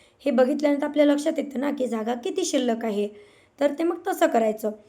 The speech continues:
आता दुहेरी झाली. आता मेन बॉर्डर, मेन बॉर्डर जो आतमध्ये कलर लावला आहे तोच मी बाहेर घेणार, म्हणजे कसं कॉम्बिनेशन दिसायला हवं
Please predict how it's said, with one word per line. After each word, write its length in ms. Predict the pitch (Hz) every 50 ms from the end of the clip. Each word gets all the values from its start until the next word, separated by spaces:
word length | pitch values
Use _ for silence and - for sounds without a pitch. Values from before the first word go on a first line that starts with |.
| _ _ _ _
आता 120 | 233 269 269
दुहेरी 400 | 233 254 247 254 269 269 277 254
झाली. 260 | 254 247 240 247 254 - - - - _ _ _
आता 260 | 240 233 233 - 277
मेन 340 | 269 247 233 240 277 285 277
बॉर्डर, 300 | 240 226 214 202 202 196 - - - _ _ _ _ -
मेन 220 | 247 277 302 294
बॉर्डर 260 | 262 262 247 240 262 262
जो 160 | 233 277 320 - - 269
आतमध्ये 460 | 277 285 285 - 302 294 294 294 294
कलर 300 | 294 285 269 269 269 254
लावला 280 | 269 262 247 254 262
आहे 140 | 285 294 -
तोच 180 | 302 294 294 -
मी 100 | 294 294
बाहेर 280 | 240 240 233 233 220
घेणार, 200 | 214 208 202 208
म्हणजे 220 | 214 220 220 226 269
कसं 240 | - 294 294 330 381 359 - - _ _ _ _ _ _
कॉम्बिनेशन 640 | - 277 269 262 269 302 302 330 311 - 330 311 285
दिसायला 340 | 294 285 285 277 254 254
हवं 200 | 226 214 208 202